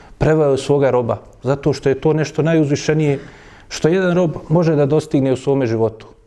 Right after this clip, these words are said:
Da budeš Allahov rob, to je nešto najbolje što može se desiti u tvome životu. Da to, dakle, istinski dostigneš taj stepen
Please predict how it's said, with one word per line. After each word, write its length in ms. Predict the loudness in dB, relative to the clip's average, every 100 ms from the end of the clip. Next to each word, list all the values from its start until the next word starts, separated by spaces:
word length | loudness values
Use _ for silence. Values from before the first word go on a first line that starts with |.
| _ -20 -20 -16 -2
Da 100 | 0
budeš 480 | 2 2 2 0 -2
Allahov 540 | 0 2 2 0 0
rob, 180 | 0 -2 -4 -16 -20 _ -10
to 160 | -2 0
je 60 |
nešto 300 | 2 0 -2
najbolje 380 | 0 2 2 0
što 180 | -2 -2
može 260 | 0 0
se 200 | -2 -2
desiti 380 | -2 -2 -2 -4
u 40 | -4
tvome 320 | -2 0 0
životu. 380 | -2 -2 -4 -12 -20 -20 -20 -4
Da 80 | -4
to, 240 | 0 0
dakle, 380 | 2 -2 0 -2 -4 -12 -20 -6
istinski 540 | -2 0 0 0 0 0
dostigneš 580 | 0 0 0 0 0 0
taj 160 | -2
stepen 520 | 0 -4 -2 -2 -4